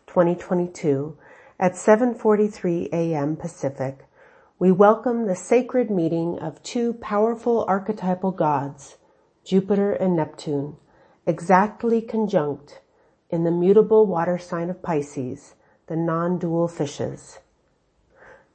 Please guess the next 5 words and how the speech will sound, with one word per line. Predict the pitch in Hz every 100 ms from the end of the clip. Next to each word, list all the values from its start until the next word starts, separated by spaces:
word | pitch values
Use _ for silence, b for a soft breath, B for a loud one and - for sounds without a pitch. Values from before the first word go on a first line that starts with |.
| _ _
Jupiter, | - 277 285 277 277
Zeus, | 214 151 156 139 175 -
and | - 165 170
Neptune, | 185 196 - 165 143 151
Poseidon, | 151 160 - 170 160 143 139 143